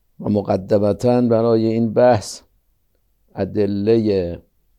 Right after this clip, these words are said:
خیار غبن در شخص حقیقی و طبیعی بحث شد و همچنین مباحث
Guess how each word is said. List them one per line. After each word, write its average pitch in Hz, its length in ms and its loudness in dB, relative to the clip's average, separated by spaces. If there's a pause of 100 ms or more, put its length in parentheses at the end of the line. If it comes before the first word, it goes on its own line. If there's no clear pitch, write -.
(160)
خیار 92 480 -2
غبن 98 340 -4
در 92 140 -2
شخص 98 420 -8 (400)
حقیقی 90 480 -10
و 90 140 -8
طبیعی 98 920 -6 (1700)
بحث 113 420 0
شد 113 480 0
و 107 100 0
همچنین 113 880 -2
مباحث 92 500 -4